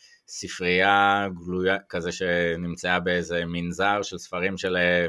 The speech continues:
מאות שנים, ומגניב לראות, אה, מה בעצם נשאר ומה השריד. יש, אה, אומן, אה, מרתק שנקרא מרק דיון, אה, שהוא עושה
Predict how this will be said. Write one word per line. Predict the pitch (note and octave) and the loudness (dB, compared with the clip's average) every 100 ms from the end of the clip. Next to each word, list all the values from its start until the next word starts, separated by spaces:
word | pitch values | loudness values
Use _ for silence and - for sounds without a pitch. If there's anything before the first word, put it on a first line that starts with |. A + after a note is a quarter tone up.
| E2 | -2
מאות | F#2 G#2 - | -2 -2 0
שנים, | F#2+ F#2+ C3 D3 A#2+ | -2 -2 -2 -4 -6
ומגניב | E2+ E2 E2 E2 - _ - - _ F2+ A#2 A#2+ | -4 -2 -2 -4 -8 _ -20 -20 _ -2 2 4
לראות, | A2+ G#2+ - | 4 2 2
אה, | G2 F#2 F#2 F2 E2+ _ _ _ _ | 2 4 4 2 0 _ _ _ _
מה | G#2+ A2 | 0 4
בעצם | A#2 - G#2+ | 4 2 -2
נשאר | F2+ B2+ C#3+ A2 | -2 0 2 2
ומה | F2+ F#2 | 0 0
השריד. | F2 - E2 A#2+ D3+ C#3 | 0 -2 -2 0 0 -4
יש, | D#2+ F#2+ - | -4 -2 -2
אה, | G#2+ F#2 F2 E2+ E2 - | 0 2 2 2 -2 -6
אומן, | F2 F2 G2 G#2+ G#2 | -10 -4 -2 -2 -6
אה, | G2+ F#2 | -6 -6
מרתק | F2 D#2 F#2 A2 A2 | -4 -6 -4 -4 -4
שנקרא | G2 F#2 E2 - F2 F2 E2+ | -4 -6 -6 -8 -2 0 0
מרק | F2 G2 F#2 - | 0 0 0 -8
דיון, | F2 A#2 C#3 D3 D#3 _ _ _ _ _ | -4 -2 0 -2 -8 _ _ _ _ _
אה, | - F2 F2 E2 | -2 2 2 2
שהוא | - | -2
עושה | F2 - | -6 -4